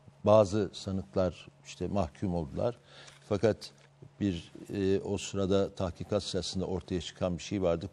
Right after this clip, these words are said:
Kudüs ordusu, Tevhid ordusu gibi bir yapılanmadan bahsediliyordu. Bu yapılanmanın bir ucunun bir komşu devlette olduğu öne sürülüyordu. Onun üzerine de gidilmedi. Bir de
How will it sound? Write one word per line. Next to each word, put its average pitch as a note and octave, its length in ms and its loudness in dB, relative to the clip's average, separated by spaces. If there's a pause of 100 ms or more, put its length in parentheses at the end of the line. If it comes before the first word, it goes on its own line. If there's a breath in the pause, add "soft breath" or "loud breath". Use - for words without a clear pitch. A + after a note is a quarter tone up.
Kudüs F#2 480 -4
ordusu, F2 540 -4
Tevhid F2+ 420 -4
ordusu E2 420 -6
gibi E2+ 260 -4 (420 loud breath)
bir F#2 60 0
yapılanmadan F#2 960 4
bahsediliyordu. D#2+ 720 -6
Bu G#2+ 60 -2
yapılanmanın F#2+ 720 0
bir G2 80 -4
ucunun F#2 440 -2
bir E2 60 -4
komşu F#2+ 500 -4
devlette G2 440 -2
olduğu F2+ 360 0 (460 loud breath)
öne F#2+ 200 2
sürülüyordu. F2 560 0
Onun B2+ 260 6
üzerine F2+ 360 4
de D#2+ 60 -6
gidilmedi. C#2+ 600 -6 (680 loud breath)
Bir A#2 140 4
de E3+ 240 8